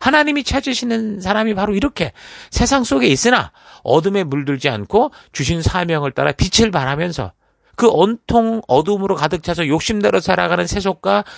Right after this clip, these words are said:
완전히 섞인 듯 하나 그러나 그 맛과 사명을 잃지 않는 누룩과 같이 살아가는 사람인 거죠.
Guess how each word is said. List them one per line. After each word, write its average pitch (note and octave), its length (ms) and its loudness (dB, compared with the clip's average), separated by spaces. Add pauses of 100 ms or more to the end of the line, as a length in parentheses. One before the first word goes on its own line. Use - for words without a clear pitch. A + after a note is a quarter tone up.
(180)
완전히 E3 500 2
섞인 - 360 -4
듯 B3+ 200 -2
하나 D#4+ 260 -4 (220)
그러나 D#3 280 2
그 D3+ 120 -2
맛과 B2+ 480 0
사명을 D3 540 -4
잃지 A#2+ 400 -6
않는 C#3 180 -2 (260)
누룩과 A3+ 480 2
같이 A3+ 220 -4
살아가는 D#3 440 -4
사람인 B2 400 -6
거죠. - 240 -18